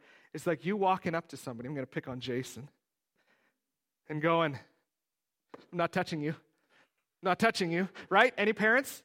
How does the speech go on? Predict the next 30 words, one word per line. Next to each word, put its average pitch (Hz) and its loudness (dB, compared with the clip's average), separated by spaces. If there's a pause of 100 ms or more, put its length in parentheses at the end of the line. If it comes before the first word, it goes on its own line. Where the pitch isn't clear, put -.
(160)
No? 220 2 (160)
That's 196 2
never 214 2
happened 214 4
in 226 2
your 220 2
car? 247 2 (280)
Okay, 226 6 (180)
where 226 8
it's 220 0
like, 226 4 (340)
"I'm 190 -2
not 240 4
touching 285 4
you. 233 4
I'm 190 -2
not 233 4
doing 320 6
anything," 247 2 (120)
uh, 175 0
right? 180 2
You're 185 2
obeying 240 4
the 208 4
letter 190 4
of 170 0
the 175 0
law. 156 2
You're, 143 -2
you're 156 -4